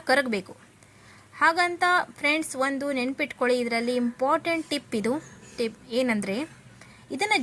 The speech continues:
ಜಾಸ್ತಿ ಗಟ್ಟಿ ಪಾಕ ಮಾಡಲಿಕ್ಕಿಲ್ಲ. ಪಾಕ ಈ ಬೆಲ್ಲ ಕರಗಿಸುವಲ್ಲೇ ಇರ್ತದೆ ಈಗ ನಿಮ್ಮದು ಅರ್ಧ ಲಾಡು ಸ್ಟೆಪ್ ಪ್ರೊಸೀಜರ್.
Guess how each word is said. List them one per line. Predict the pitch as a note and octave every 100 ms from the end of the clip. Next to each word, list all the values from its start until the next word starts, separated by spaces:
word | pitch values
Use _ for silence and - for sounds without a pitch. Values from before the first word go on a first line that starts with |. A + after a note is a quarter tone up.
| A#3
ಜಾಸ್ತಿ | C#4+ - F4+ A#3+
ಗಟ್ಟಿ | B3 - -
ಪಾಕ | C#4+ - B3+
ಮಾಡಲಿಕ್ಕಿಲ್ಲ. | G#3 A3+ D4+ A#3+ - - - - - - - - - -
ಪಾಕ | A3 B3+ B3+ A#3
ಈ | C#4 C#4
ಬೆಲ್ಲ | A3+ D4 E4
ಕರಗಿಸುವಲ್ಲೇ | B3 C4+ - - F4 F4 G#4 A#4+
ಇರ್ತದೆ | - C4 A#3 G#3+
ಈಗ | G#3+ G#3
ನಿಮ್ಮದು | G#3+ G#3 - - -
ಅರ್ಧ | A3+ A3 C4 B3 G#3
ಲಾಡು | A3 A3 A#3+
ಸ್ಟೆಪ್ | - G#3+ G#3+
ಪ್ರೊಸೀಜರ್. | A3 A3+ A3 G3 F3+